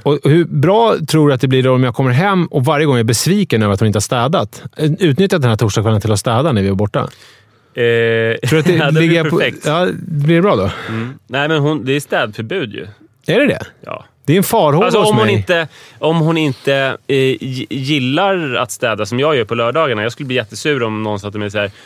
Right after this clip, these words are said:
Speaker 2: "Du får inte städa på lördagar."
Speaker 1: Det måste ju vara så här att den här kvällen måste ju vara helt kravlös. Det ska
Speaker 2: Ja,
Speaker 1: inte
Speaker 2: ja.
Speaker 1: ställas några krav på henne att hon ska ha gjort massa grejer när vi kommer hem. För så kan det ju vara för mig att jag känner, eh,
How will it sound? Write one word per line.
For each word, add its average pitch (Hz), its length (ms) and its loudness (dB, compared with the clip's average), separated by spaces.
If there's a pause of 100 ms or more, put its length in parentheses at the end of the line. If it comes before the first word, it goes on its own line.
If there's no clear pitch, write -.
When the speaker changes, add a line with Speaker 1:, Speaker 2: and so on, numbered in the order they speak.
(180)
Speaker 2:
"Du 143 260 -2
får 160 420 -2
inte 110 180 -6
städa 104 240 -4 (100)
på 107 160 -2
lördagar." 110 380 -2
Speaker 1:
Det 156 60 2
måste 175 320 0
ju 156 60 4
vara 113 120 2
så 131 80 -2
här 123 160 0
att 131 240 -4
den 135 120 0
här 160 200 2
kvällen 120 400 0
måste 131 400 0
ju 143 80 2
vara 110 500 2 (360)
helt 151 400 2
kravlös. 113 600 0
Det 135 120 0
ska 156 120 0
Speaker 2:
Ja, 156 40 2
Speaker 1:
inte 147 100 0
Speaker 2:
ja. 143 60 0
Speaker 1:
ställas 151 260 0
några 139 120 0
krav 143 280 0
på 135 100 0
henne 104 440 2 (300)
att 117 180 -4
hon 110 320 4
ska 147 440 2
ha 117 140 2
gjort 143 240 2
massa 120 180 0
grejer 143 160 2
när 107 60 2
vi 95 100 2
kommer 107 160 2
hem. 107 240 -2 (240)
För 139 100 -2
så 180 220 2
kan 139 120 -2
det 131 40 0
ju 113 60 2
vara 123 200 2
för 113 100 0
mig 95 100 2
att 95 120 -2
jag 98 120 0
känner, 98 420 2 (400)
eh, - 80 -2